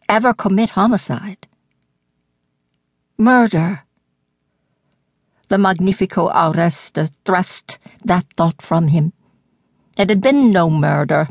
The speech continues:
but an act of legitimate self-defense. Corvestri had attacked him. But Corvestri's lax hands were empty of weapons. No matter, he had been attacked.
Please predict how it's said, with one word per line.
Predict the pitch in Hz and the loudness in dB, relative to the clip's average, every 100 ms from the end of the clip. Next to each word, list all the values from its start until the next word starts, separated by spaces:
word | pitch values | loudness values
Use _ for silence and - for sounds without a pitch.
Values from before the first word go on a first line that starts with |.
| - | -2
but | 160 | 0
an | 160 - | 0 0
act | 185 - | -4 -4
of | 151 | -4
legitimate | 165 170 139 - 175 160 - | -2 -2 -2 0 0 -2 -2
self-defense. | 208 208 156 - 247 185 - - - _ _ _ _ | -2 -2 -6 0 0 0 -8 -20 -20 _ _ _ _
Corvestri | - 196 247 - - 175 | -4 0 0 -2 -4 -2
had | 165 185 | 0 0
attacked | 170 139 - 247 - - | 0 -4 -4 -6 -8 -8
him. | 139 135 - _ _ _ _ _ _ _ _ _ _ | -4 -4 -6 _ _ _ _ _ _ _ _ _ _
But | - - | -8 -4
Corvestri's | 220 226 240 - 233 208 | -2 0 -2 -2 -2 0
lax | 220 220 - | 0 0 -2
hands | - 240 240 202 | -4 0 0 0
were | 180 190 | 0 0
empty | 208 262 240 - 165 170 | 0 -2 -4 -6 -2 -2
of | 175 | 0
weapons. | 196 220 294 175 214 - - _ _ _ _ _ _ _ _ _ | 0 0 -2 -2 -4 -10 -20 _ _ _ _ _ _ _ _ _
No | 226 208 | 0 2
matter, | 165 190 - - - _ | 2 0 -2 -6 -10 _
he | - 226 | -2 0
had | 180 | 2
been | 165 123 | 0 -2
attacked. | 139 - 233 - - | -2 -4 -4 -6 -20